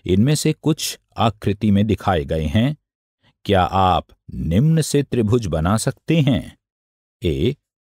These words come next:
तीन माचिस की तीलियां। बी, चार माचिस की तीलियां। सी, पांच माचिस की तीलियां। डी,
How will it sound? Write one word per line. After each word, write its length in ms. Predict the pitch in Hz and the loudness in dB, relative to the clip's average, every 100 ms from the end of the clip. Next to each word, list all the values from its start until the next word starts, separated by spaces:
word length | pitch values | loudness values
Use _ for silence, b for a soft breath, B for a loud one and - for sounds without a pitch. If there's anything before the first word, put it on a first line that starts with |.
| _ - | _ -2
तीन 240 | 175 117 | 2 2
माचिस 440 | 85 80 - 87 - | 2 0 -2 -6 -4
की 160 | 113 | -8
तीलियां। 680 | - 113 95 82 73 65 - _ _ _ _ _ _ | -2 0 0 0 -2 -8 -14 _ _ _ _ _ _
बी, 340 | 78 87 117 151 _ _ _ _ | -6 -2 -2 -6 _ _ _ _
चार 320 | - 120 127 123 | 0 2 4 2
माचिस 420 | 85 82 87 - | 0 -2 -6 -6
की 160 | 110 | -4
तीलियां। 680 | 101 104 82 73 60 50 - _ _ _ _ _ - | -2 -2 -2 -4 -8 -14 -20 _ _ _ _ _ -16
सी, 440 | - 80 82 135 _ _ _ _ - | -6 -4 -2 -6 _ _ _ _ -4
पांच 360 | 98 139 - | 0 0 0
माचिस 400 | 95 85 - 85 | -2 -2 -2 -6
की 140 | - 113 | -4 -4
तीलियां। 520 | - 110 87 71 62 - _ _ _ _ _ - | 0 0 0 -2 -6 -14 _ _ _ _ _ -10
डी, 400 | - 87 82 147 | -4 -2 -2 -6